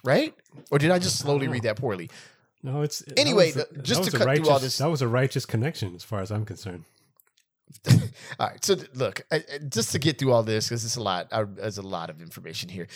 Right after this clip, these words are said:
Speaker 1: Long story short, QAnon is really, really, really behind, uh, in support of Nicki Minaj after her, um, con-, quote unquote controversial statements about, uh, vaccines and covid. And I find it absolutely hilarious because under any other circumstances,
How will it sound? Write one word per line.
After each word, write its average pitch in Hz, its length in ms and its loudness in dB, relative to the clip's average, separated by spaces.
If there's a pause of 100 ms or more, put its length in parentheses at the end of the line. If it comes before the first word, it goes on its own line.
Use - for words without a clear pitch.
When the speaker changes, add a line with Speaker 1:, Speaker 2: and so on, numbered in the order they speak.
(200)
Speaker 1:
Long 180 160 8
story 160 160 0
short, 127 220 0
QAnon 131 460 4
is 101 160 -4
really, 113 300 -2
really, 104 220 -2
really 98 240 -4
behind, 98 480 -4
uh, 95 280 -4
in 101 120 -10
support 104 340 -4
of 92 80 -8
Nicki 95 180 -12
Minaj 87 580 -8
after 87 360 -6
her, 90 380 -4
um, 85 480 -6 (1160)
con-, 110 240 0 (140)
quote 113 240 4
unquote 98 240 -4
controversial 92 480 -8
statements 90 340 -8
about, 85 260 -6
uh, 82 220 -8 (1040)
vaccines 87 840 -8 (100)
and 82 180 -14
covid. 85 500 -8 (600)
And 92 340 -4
I 151 140 8
find 143 280 2
it 120 120 -4
absolutely 120 480 -2
hilarious 101 640 -2
because 104 340 -8
under 98 200 -6
any 143 220 2
other 113 160 0
circumstances, 92 1120 -8